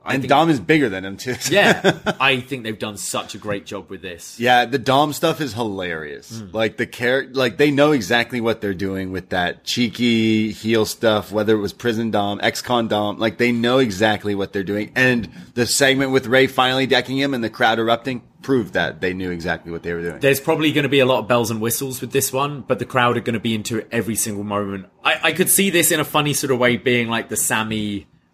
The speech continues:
Speaker 1: uh, Johnny Knoxville
Speaker 2: Fair
Speaker 1: last
Speaker 2: enough.
Speaker 1: year, where
Speaker 2: Okay.
Speaker 1: it's, it's not gonna be a technically great match, but I think they'll plan it out in such a way
Speaker 2: Nah,
Speaker 1: where it's
Speaker 2: Dom's
Speaker 1: very
Speaker 2: been, Dom's
Speaker 1: entertaining.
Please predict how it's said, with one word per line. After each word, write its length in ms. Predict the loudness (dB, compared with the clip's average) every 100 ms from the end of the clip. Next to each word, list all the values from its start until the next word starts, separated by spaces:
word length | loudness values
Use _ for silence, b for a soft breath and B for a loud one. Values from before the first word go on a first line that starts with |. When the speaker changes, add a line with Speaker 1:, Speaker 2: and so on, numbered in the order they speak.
| _
Speaker 1:
uh, 200 | -4 -2
Johnny 280 | -2 -2 -2
Knoxville 580 | -4 -6 -8 -8 -8 -12 -20 _ _
Speaker 2:
Fair 120 | 0 2
Speaker 1:
last 120 | 4
Speaker 2:
enough. 140 | 2
Speaker 1:
year, 220 | 2 0 0
where 380 | 0 2 2
Speaker 2:
Okay. 100 | 0
Speaker 1:
it's, 240 | -2 -4 -10 -12 _
it's 180 | -6 -2
not 260 | 0 -2 0
gonna 200 | 0 2
be 440 | 2 4 4 0 -8 -20 -20 _ -8
a 60 |
technically 800 | -8 -4 -4 -4 -8 -6 -2 -2
great 340 | 0 2 2 0
match, 480 | -2 -2 -4 -4
but 140 | -2 0
I 100 | -2
think 220 | -4 -2
they'll 340 | 0 0 -2 -10 _ _ _ _ _
plan 280 | -4 0 2
it 60 |
out 220 | 2 0 -2
in 80 |
such 260 | -2 -2 -2
a 20 |
way 100 | -4
Speaker 2:
Nah, 140 | 0 2
Speaker 1:
where 80 | 2
it's 80 | 4
Speaker 2:
Dom's 280 | 4 4 0
Speaker 1:
very 140 | -4
Speaker 2:
been, 80 | -4
Dom's 320 | 2 4 2
Speaker 1:
entertaining. 240 | 0 -2